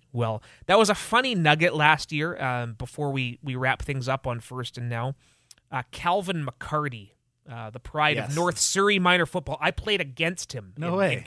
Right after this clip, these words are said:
Speaker 1: in, in community football some twenty-five years ago. Gets drafted by Edmonton, plays a bunch of years. Of course, uh, the Edmonton Eskimos, as they were known, lost, like,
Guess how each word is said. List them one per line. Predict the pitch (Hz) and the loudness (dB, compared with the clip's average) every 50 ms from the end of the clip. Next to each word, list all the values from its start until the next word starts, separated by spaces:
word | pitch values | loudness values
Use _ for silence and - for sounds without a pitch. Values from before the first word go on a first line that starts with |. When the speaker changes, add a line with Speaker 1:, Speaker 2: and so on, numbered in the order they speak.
| - - | -12 -12
Speaker 1:
in, | 151 135 | -10 -10
in | 127 | -10
community | - - 143 156 151 147 131 | -10 -8 -8 -6 -6 -6 -6
football | 113 - - 135 - _ 127 117 107 98 | -8 -10 -12 -12 -12 _ -10 -10 -10 -8
some | - - 131 123 110 | -10 -10 -10 -10 -12
twenty-five | - - 139 135 131 123 - - 127 123 113 113 | -16 -12 -10 -10 -10 -10 -10 -8 -8 -6 -6 -6
years | 117 131 131 120 | -8 -10 -10 -10
ago. | 120 104 104 98 98 98 - _ _ _ _ _ _ _ _ | -12 -14 -12 -14 -14 -16 -16 _ _ _ _ _ _ _ _
Gets | _ 156 135 - | _ -6 -6 -6
drafted | 127 139 156 170 190 208 - - 202 160 | -6 2 6 8 8 8 6 2 -6 0
by | 139 175 170 165 | 4 4 6 6
Edmonton, | 151 151 147 143 147 147 143 - - 147 147 147 - _ _ _ _ _ _ | 6 4 2 0 -4 -6 -6 -6 -8 -10 -10 -10 -14 _ _ _ _ _ _
plays | - - 175 190 202 185 160 | -4 0 2 4 4 4 2
a | 165 | 2
bunch | 139 156 151 143 - | 2 4 2 2 2
of | - 139 | -2 -2
years. | 127 127 131 131 127 127 131 123 - - - _ _ _ _ | -2 0 -2 -2 -4 -4 -6 -8 -10 -12 -14 _ _ _ _
Of | 147 135 - | -8 -8 -6
course, | - - 180 185 170 151 - - 156 | -2 0 4 4 4 4 2 2 2
uh, | 151 143 143 139 131 | 4 4 4 4 2
the | 131 139 147 160 | 2 2 2 2
Edmonton | 160 170 165 143 147 147 | 2 2 -2 -4 -2 -2
Eskimos, | 151 160 151 - - 170 151 143 143 139 127 131 | -2 0 -2 -2 -2 -2 -2 0 0 -2 -2 -6
as | 127 120 | -6 -2
they | 143 143 | -2 -2
were | 143 139 135 | 0 0 -2
known, | 127 131 139 139 139 135 135 | -2 -2 -2 -2 -2 -4 -4
lost, | 127 117 123 131 139 147 143 131 - - - | -6 -4 -2 0 2 2 2 2 0 -6 -6
like, | 131 127 120 120 - - | -8 -8 -8 -8 -12 -18